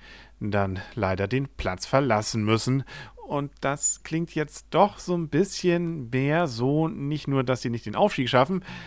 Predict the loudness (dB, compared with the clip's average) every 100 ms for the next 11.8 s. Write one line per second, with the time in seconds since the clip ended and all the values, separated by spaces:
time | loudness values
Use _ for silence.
0 | -12 -6 -6 -6 -2 0 2 0 -2 -6
1 | -18 -6 2 4 4 2 -4 -2 -2 -2
2 | -4 -4 -2 -2 0 4 6 6 2 -6
3 | -8 -4 -4 -4 -2 -2 -2 -6 -6 -4
4 | -2 -4 -6 -12 -20 -10 -6 -4 -2 0
5 | 0 2 0 0 0 0 0 -4 -16 -18
6 | -18 -10 -4 -2 0 0 0 -2 -4 -6
7 | -8 -2 -2 -2 -4 -2 0 0 -2 -2
8 | -2 -2 -6 -10 -12 -6 -6 -2 0 0
9 | -2 -4 -2 -4 -4 -4 -2 2 4 2
10 | 0 6 6 6 2 -8 -16 -10 -6 -2
11 | 0 2 2 2 4 6 4